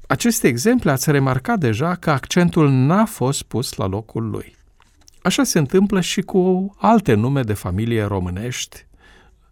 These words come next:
rostite Ferariu, Păcurariu, Morariu, Juganariu. Și ați mai remarcat că fiecare nume indică o meserie și în special rurală.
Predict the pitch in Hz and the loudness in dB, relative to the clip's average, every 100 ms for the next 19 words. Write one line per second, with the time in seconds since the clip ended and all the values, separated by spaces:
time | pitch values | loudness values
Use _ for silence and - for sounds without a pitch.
0 | _ _ - 131 127 151 131 127 113 107 | _ _ 0 2 4 2 2 2 0 -4
1 | _ _ _ - - 131 107 87 113 151 | _ _ _ -2 2 4 4 2 2 2
2 | 139 117 113 - - 131 - 139 110 92 | 2 -2 -6 -10 -2 0 0 0 0 0
3 | 104 147 139 113 110 - - 139 131 123 | 0 0 0 -2 -6 -10 -2 2 2 2
4 | 107 101 139 143 127 120 117 - _ - | 0 0 4 4 4 0 -4 -8 _ -2
5 | 120 139 120 127 117 113 110 90 82 - | 2 2 4 2 2 4 2 2 -4 -12
6 | _ _ _ _ _ _ _ - _ - | _ _ _ _ _ _ _ -20 _ -20
7 | - - - - _ - 196 185 - 165 | -20 -20 -20 -20 _ 0 2 2 2 2
8 | 147 143 127 123 - 165 220 - - - | 4 4 2 0 -2 -2 -2 -6 -8 0
9 | 131 127 117 - - 214 214 147 120 101 | 2 2 2 2 4 4 4 2 0 0
10 | 95 98 135 160 160 131 113 113 147 151 | -2 -4 -2 -2 -2 0 0 0 0 0
11 | 127 123 123 127 - 123 101 98 107 165 | 0 2 2 0 0 0 0 0 -2 -4
12 | 180 - 127 - 117 - 143 143 131 131 | -4 -4 -4 -4 -4 -2 0 0 2 2
13 | 113 90 85 - | 2 -2 -6 -12